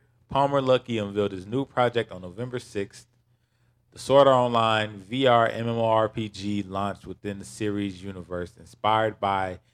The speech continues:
S A O's Nerve Gear. Luckey is developing a V R headset that can kill its wearer.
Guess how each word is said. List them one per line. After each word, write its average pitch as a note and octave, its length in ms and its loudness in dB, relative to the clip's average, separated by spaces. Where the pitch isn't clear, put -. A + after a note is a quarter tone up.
S A#2+ 200 -8
A A#2+ 160 4
O's G#2+ 360 2
Nerve A2 460 2
Gear. F2+ 320 -2
Luckey A2 300 -2
is G#2+ 100 -2
developing G2 460 -4
a F2+ 40 -6
V A#2+ 260 2
R C#3+ 120 8
headset A#2 460 2
that F2+ 160 -6
can - 200 -20
kill B2 440 0
its G2 220 -12
wearer. F#2+ 360 -4